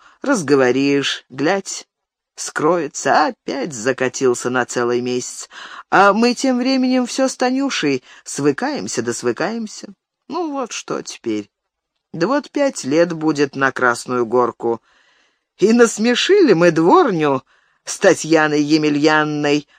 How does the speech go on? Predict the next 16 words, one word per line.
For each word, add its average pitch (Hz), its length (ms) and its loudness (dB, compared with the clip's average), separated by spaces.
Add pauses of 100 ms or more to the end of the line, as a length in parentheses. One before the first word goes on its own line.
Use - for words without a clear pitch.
сочетались 143 840 2
браком. 135 640 0 (180)
Емельян 143 600 2
был 147 140 2
ещё 185 280 -2
жив. 127 560 -2 (720)
Так - 300 -4
спустя 254 560 0
какой-нибудь 214 640 0
месяц 202 380 -4
и 147 40 2
помер 143 400 -2
у 135 60 -2
нас 135 280 -4
на 131 100 -4
руках. 127 480 0